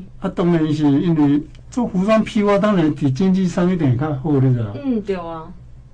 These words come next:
Speaker 1: 啊，问题就是讲，那个不是我的兴趣啦。
Speaker 2: 是。
Speaker 1: 我的兴趣也是伫吼，伫做在有诶无诶，你知道？
Speaker 2: 嗯。
Speaker 1: 其实我不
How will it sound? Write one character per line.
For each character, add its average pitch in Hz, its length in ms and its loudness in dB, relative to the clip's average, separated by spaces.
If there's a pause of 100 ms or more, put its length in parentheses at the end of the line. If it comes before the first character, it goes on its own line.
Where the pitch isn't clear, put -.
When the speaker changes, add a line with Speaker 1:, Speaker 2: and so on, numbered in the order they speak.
(360)
Speaker 1:
啊， 214 100 -2
问 226 260 0
题 165 160 2
就 160 120 2
是 139 140 2
讲， 160 240 0 (360)
那 214 140 0
个 165 100 -2
不 139 120 0
是 131 140 0
我 135 160 2
的 120 120 0
兴 131 220 2
趣 131 200 0
啦。 - 120 -6 (160)
Speaker 2:
是。 - 240 -10 (140)
Speaker 1:
我 143 120 0
的 165 120 4
兴 190 180 4
趣 175 160 0
也 147 160 4
是 135 180 4
伫 117 220 2
吼， 117 240 0 (580)
伫 131 340 2 (220)
做 180 200 0
在 147 140 0
有 143 40 -2 (200)
诶 120 100 2
无 104 220 -6
诶， 113 80 -4
你 113 40 -4
知 120 80 -2
道？ 117 100 -2
Speaker 2:
嗯。 233 400 -4 (600)
Speaker 1:
其 190 140 -4
实 190 120 -4
我 156 140 2
不 214 220 -4